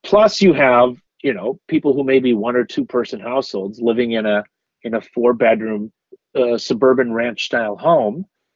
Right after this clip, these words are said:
You know, that's a large unit for a smaller family.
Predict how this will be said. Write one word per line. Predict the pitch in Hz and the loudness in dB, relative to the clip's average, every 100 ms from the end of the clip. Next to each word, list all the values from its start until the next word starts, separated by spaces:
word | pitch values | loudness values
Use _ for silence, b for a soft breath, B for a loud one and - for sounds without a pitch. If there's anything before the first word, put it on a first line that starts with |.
| - | -12
You | 113 | -6
know, | 95 | 0
that's | 160 185 | 0 2
a | |
large | 143 117 113 127 135 - - _ _ | 0 0 2 2 0 -6 -20 _ _
unit | 110 131 170 98 110 - _ - | -6 0 0 -2 -8 -12 _ -10
for | 113 110 104 | -6 -6 -6
a | 110 | -8
smaller | 98 - 104 95 92 | -10 -14 -10 -8 -8
family. | - 120 123 113 - | -8 -6 -6 -8 -14